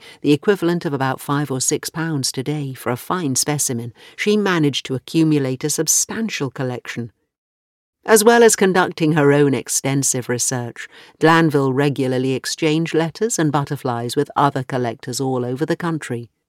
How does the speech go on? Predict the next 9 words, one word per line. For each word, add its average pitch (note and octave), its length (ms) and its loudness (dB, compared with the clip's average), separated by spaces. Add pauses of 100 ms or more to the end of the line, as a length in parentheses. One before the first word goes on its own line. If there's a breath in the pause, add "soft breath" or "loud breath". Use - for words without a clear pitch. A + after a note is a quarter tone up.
(120)
Although D#3 360 8
virtually C#3 480 2
the C3 180 0
only C3+ 380 2
woman C#3+ 320 2
in C#3 160 4
this C3+ 200 0
correspondence C#3+ 840 0
network, B2+ 460 -2